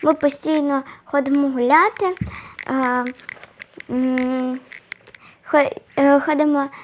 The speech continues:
на ночівлі, е, розважаємось. Ось. В басейн ходимо.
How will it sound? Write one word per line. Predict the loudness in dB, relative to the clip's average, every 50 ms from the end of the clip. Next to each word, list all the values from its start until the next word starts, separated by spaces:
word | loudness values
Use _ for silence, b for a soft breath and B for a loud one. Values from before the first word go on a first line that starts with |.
| B B _
на | -2 0 2
ночівлі, | 2 2 0 -2 -2 -2 0 2 4 4 4 2 2 0 -2 -4 B B -18 B B B B B B B -4 -2
е, | 0 0 2 2 0 0 -2 -4 -8 -14 -16 _ -10 _
розважаємось. | 2 4 4 4 2 0 -2 -2 2 4 4 4 6 4 2 2 2 2 2 2 0 -2 -4 -8 -14 -16 _ _ _ _ _ _ _ _ _ _ _ _ b b b b b b b b b _ -8 -2
Ось. | 0 0 0 0 -2 -4 -8 -10 -12 _ _ B B B B B B B B B B B _ _ -20 _ -20 _ _ _ _ _ _ _ _ -20 -20 -20 _ _ -20 -20 -20 -14 -8
В | -6 -4
басейн | -2 -2 -2 -2 -2 0 2 2 2 4 2 0 0 -2 -4 -2
ходимо. | 0 0 2 0 -2 -4 -6